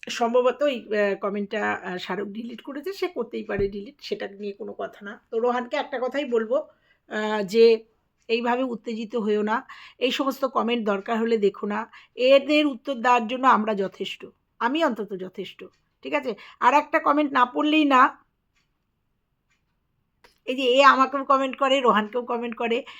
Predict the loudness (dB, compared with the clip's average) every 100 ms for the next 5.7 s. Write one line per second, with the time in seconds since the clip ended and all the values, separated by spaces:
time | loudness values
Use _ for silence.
0 | -8 0 2 2 -2 0 -4 0 0 2
1 | 2 0 0 -2 0 -2 -4 -2 -2 -2
2 | -6 -4 -2 2 2 0 0 0 -2 -4
3 | -8 -10 -8 -6 -6 -4 -4 -2 -4 -6
4 | -10 -14 -18 -10 -2 2 2 0 -4 -8
5 | -8 -2 -2 0 0 -2